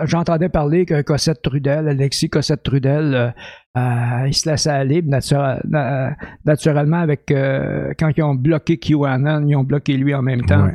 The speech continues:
Speaker 1: parce
Speaker 2: Mm.
Speaker 1: que c'était étroitement lié. Et puis, euh, c'est là que j'ai entendu,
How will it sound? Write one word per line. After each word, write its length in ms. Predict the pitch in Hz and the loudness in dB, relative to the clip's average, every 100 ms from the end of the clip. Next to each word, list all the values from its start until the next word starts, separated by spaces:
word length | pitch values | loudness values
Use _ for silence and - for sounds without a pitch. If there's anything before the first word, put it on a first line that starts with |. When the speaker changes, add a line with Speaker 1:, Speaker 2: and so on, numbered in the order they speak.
| - | 0
Speaker 1:
parce 200 | 92 95 | 0 0
Speaker 2:
Mm. 20 | |
Speaker 1:
que 460 | 139 135 135 139 139 | 0 0 0 -2 -2
c'était 380 | - 139 - 147 147 | -2 -4 -2 -4 -2
étroitement 560 | 160 - 156 147 147 139 | -2 0 -2 0 -2 0
lié. 380 | 131 139 185 247 - - _ _ _ - | 0 2 0 -2 -14 -20 _ _ _ -2
Et 200 | 151 151 | 0 0
puis, 480 | - 139 156 156 151 | 0 2 4 4 2
euh, 320 | 147 147 151 | 0 -2 0
c'est 200 | - 190 | 2 4
là 200 | 220 247 | 4 2
que 160 | 185 | 2
j'ai 100 | 151 | 2
entendu, 800 | 175 175 185 160 131 170 220 240 | 2 2 2 0 2 2 2 -2